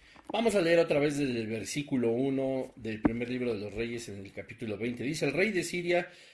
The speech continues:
perdón, veintiuno, en el capítulo veintiuno, en la ciudad de Jezreel vivía un hombre llamado Nabot. Allí tenía una plantación de uvas al lado del palacio de Ahab, rey de Samaria. El rey le dijo a Nabot,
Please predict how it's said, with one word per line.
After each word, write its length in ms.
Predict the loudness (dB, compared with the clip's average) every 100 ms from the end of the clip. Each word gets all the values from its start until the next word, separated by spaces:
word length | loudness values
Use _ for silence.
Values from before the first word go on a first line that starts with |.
| _
perdón, 380 | -4 2 2 2
veintiuno, 600 | 0 -4 0 2 2 0 -12 _ -20 -10 0
en 180 | 0
el 260 | 2 -2 0
capítulo 360 | -4 -2 0 0
veintiuno, 460 | 0 0 2 4
en 100 | 4
la 140 | 2 2
ciudad 360 | 0 0 2
de 100 | 2
Jezreel 500 | 2 0 2 2 2
vivía 320 | -2 -2 0 2
un 160 | 2
hombre 240 | 0 0 0
llamado 360 | 2 2 0
Nabot. 480 | 0 0 0 -2 -6 _ -4
Allí 240 | -2 -2
tenía 340 | -2 0 2 0
una 240 | 0 0
plantación 680 | 0 -2 -2 -4 -2 -4 -2
de 140 | 0 0
uvas 540 | -2 0 2 0 -4
al 180 | -4 -2
lado 240 | 0 0
del 120 | -2 -2
palacio 480 | -2 -2 -2 -4
de 200 | -2 -2
Ahab, 360 | -4 -4 -6 -6 _ _ -20 -20 -20 -20 -8
rey 240 | 4 4 6
de 120 | 0
Samaria. 680 | 0 0 2 2 2 0 -6 _
El 220 | -8 -6
rey 180 | -2 0
le 140 | 0 -2
dijo 220 | -2 0
a 20 |
Nabot, 420 | 0 0 -2 -6